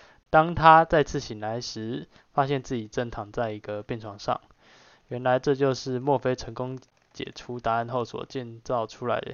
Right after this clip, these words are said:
让他们得以生存的太空站，并用他的姓取名，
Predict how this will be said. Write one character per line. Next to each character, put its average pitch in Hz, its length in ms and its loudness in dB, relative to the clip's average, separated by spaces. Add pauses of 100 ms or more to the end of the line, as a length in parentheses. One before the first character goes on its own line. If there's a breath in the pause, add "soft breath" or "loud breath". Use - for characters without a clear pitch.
(200)
让 123 180 -6
他 120 120 -4
们 113 200 -8
得 117 140 -4
以 120 80 -6
生 139 220 -4
存 - 160 -16
的 110 80 -10
太 127 180 0
空 120 240 -10
站， 123 220 0 (520 loud breath)
并 127 160 -4
用 120 220 -4
他 120 140 2
的 110 280 -2
姓 113 480 -8
取 - 260 -16
名， 151 240 -10